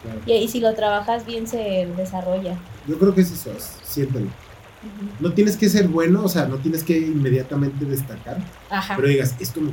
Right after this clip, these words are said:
Speaker 1: gusta,
Speaker 2: Sí.
Speaker 1: esto me, me agrada,
Speaker 2: Me
Speaker 1: me,
Speaker 2: llama.
Speaker 1: me llama".
Speaker 2: Ujú. Y yo, y yo eso es a lo, a lo que digo, "Ay, si de chiquita me hubiera puesto a pensar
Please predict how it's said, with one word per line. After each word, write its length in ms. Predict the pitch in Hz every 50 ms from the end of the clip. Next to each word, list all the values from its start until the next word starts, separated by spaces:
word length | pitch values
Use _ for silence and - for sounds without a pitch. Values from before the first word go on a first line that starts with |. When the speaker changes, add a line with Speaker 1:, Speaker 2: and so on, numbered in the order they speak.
| 113 120
Speaker 1:
gusta, 260 | 123 - - - 131 123 123
Speaker 2:
Sí. 60 | 120
Speaker 1:
esto 140 | - - 156
me, 320 | 151 151 143 131 127 120 117 110 104 110 113 117
me 100 | 110 110
agrada, 480 | 110 113 110 110 123 262 247 - 120 -
Speaker 2:
Me 100 | 220 208
Speaker 1:
me, 80 | - 220
Speaker 2:
llama. 580 | 214 208 208 208 214 214 208 202 202 196 196 196 -
Speaker 1:
me 80 | 220 226 226
llama". 220 | 226 226 220 202 190 -
Speaker 2:
Ujú. 300 | - 220 220 - 226 226 247 - - - - - - - - - - -
Y 160 | 240 240 226
yo, 260 | 226 226 226 226 208
y 200 | 220 220 220 220
yo 80 | 220 214
eso 180 | 220 220 254
es 80 | 254 254
a 60 | 254
lo, 100 | 247 233 220 202 190 208
a 60 | 208
lo 160 | 208 202 202 202 - -
que 80 | 214 208
digo, 260 | 208 202 190 160 - -
"Ay, 200 | 180 185 196 208
si 140 | 220 226 226
de 80 | 220 220
chiquita 540 | - 226 220 - 220 - - - 370 381
me 160 | 359 330 269 233
hubiera 200 | 220 220 226 254
puesto 360 | 254 - - 262 262 - -
a 40 | 285
pensar 720 | 285 - 311 247 220 208 202 208 190 185 190 196 214 247